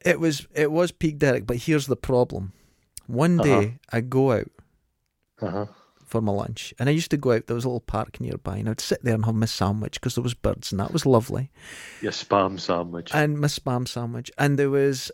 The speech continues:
Speaker 1: uh, two guys, and one came over, and he identified himself with his police I D and his C I D.
Speaker 2: Oh.
Speaker 1: And, and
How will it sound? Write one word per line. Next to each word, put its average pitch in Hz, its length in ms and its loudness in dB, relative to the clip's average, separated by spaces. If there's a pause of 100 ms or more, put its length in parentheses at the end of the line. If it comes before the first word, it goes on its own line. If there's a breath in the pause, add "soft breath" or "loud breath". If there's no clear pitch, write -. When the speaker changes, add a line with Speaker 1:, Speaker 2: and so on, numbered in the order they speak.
Speaker 1:
uh, 131 440 4 (540)
two 226 120 2
guys, 120 580 0
and 120 120 -2
one 131 140 0
came 120 280 -2
over, 127 340 0 (1040)
and 117 600 0 (100)
he 127 140 0
identified 123 540 0
himself 151 480 -2
with 120 280 -4
his 120 260 -8 (120)
police - 280 -2
I 117 120 4
D 127 240 2
and 127 240 0 (160)
his 117 140 -4
C - 180 -2
I 160 40 6
D. 139 40 10 (260)
Speaker 2:
Oh. - 40 -8 (380 loud breath)
Speaker 1:
And, 139 440 0 (260)
and 135 340 0